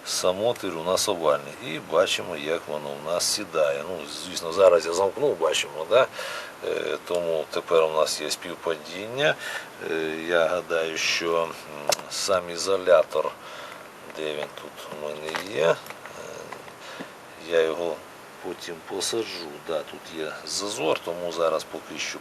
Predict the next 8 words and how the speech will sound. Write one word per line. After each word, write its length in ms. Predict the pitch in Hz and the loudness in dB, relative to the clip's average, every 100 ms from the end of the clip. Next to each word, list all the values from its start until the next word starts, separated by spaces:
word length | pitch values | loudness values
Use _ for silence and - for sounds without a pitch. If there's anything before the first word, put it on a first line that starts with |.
| - | -6
паяю 440 | 82 78 76 73 - - - - - - | -4 0 0 -2 -8 -12 -10 -10 -12 -4
транзистори 920 | 120 117 113 143 165 - 170 160 160 131 143 | 2 2 2 2 0 2 4 4 2 0 -2
усі 480 | 135 - 147 147 - - 90 | -2 -2 0 -2 -4 -8 -10
і 120 | - 71 71 71 71 71 71 71 69 - - - - - | -8 -8 -8 -6 -6 -6 -6 -6 -6 -6 -8 -6 -6 -2
ставлю 340 | - 92 90 90 | 6 8 6 0
ізолятор, 640 | 90 113 80 82 - 90 | 0 2 8 8 6 -4
звісно, 500 | 82 82 - 78 76 - - | -6 -6 -4 0 -2 -4 -8
термушечку. 800 | - 113 - 110 - - - | -6 -4 -2 -2 -2 -4 -4